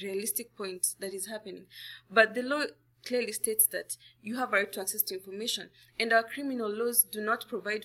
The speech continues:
for, there's no provision that says if you talk to local communities with regards to, uh, some project, you're going to be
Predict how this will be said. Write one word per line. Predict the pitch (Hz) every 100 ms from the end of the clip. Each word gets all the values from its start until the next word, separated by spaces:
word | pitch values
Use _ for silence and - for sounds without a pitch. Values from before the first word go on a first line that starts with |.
| -
for, | 202 170 202
there's | 226
no | 233 269
provision | 277 196 220 240
that | 190 -
says | 233 214 196
if | 202
you | 190
talk | 196 240 240
to |
local | 190 196 226 220
communities | 208 208 226 208
with | 208 -
regards | 220 220 -
to, | - 190 180 - - - -
uh, | 185 156 - -
some | - 214 196
project, | 254 247 240 196 - 185
you're | 180
going | 202 208
to | 180
be | 185 208